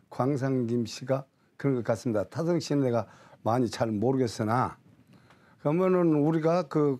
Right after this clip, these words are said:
대종중과 대종회를 어떻게 부-, 그 분리해서 해석을 하느냐?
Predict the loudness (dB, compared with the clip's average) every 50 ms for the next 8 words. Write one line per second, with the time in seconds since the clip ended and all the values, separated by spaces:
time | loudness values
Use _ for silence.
0 | -6 _ -2 -2 -2 0 2 2 2 2 2 2 2 0 0 -2 -2 -2 -2 0
1 | 0 0 0 0 0 0 0 0 0 0 -2 -2 -4 -4 -2 -4 -4 -6 -12 _
2 | _ -4 -4 -2 -2 -2 -4 -6 -6 _ -6 -4 -4 -4 -4 -6 -6 -6 -6 -4
3 | -4 -4 -6 -6 -6 -6 -6 -6 -6 -8 -10 -10 -12